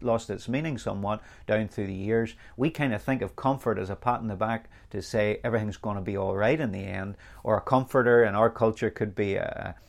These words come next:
a dummy, uh, a, a soother in the mouth of a baby, or a,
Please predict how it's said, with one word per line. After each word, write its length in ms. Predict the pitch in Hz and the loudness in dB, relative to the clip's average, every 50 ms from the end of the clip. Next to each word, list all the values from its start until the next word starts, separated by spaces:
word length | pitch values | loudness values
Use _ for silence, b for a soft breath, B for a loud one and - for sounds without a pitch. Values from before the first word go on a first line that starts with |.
| B B B B B B | B B B B B B
a 100 | - 101 | -8 -6
dummy, 540 | 95 87 - 110 110 123 127 123 123 120 B B B B B - | -2 0 2 2 4 4 4 4 2 2 B B B B B -6
uh, 60 | - | -4
a, 640 | 107 104 101 101 98 - - - 92 - - 87 - - | -2 0 0 0 -2 -2 -6 -6 -8 -8 -8 -8 -8 -8
a 40 | 92 | -8
soother 520 | - - - 120 117 123 117 131 127 120 | -8 -2 0 2 2 4 4 4 4 4
in 120 | 110 104 104 | 4 2 0
the 60 | 98 | -2
mouth 300 | 98 107 107 110 110 - | 0 0 0 0 0 -4
of 100 | 92 92 | -8 -8
a 60 | 90 | -10
baby, 460 | 85 98 110 107 117 117 113 113 110 | -6 -4 0 0 2 2 2 0 0
or 240 | 101 98 95 95 95 | 0 0 -2 -2 -4
a, 140 | 98 98 | -6 -8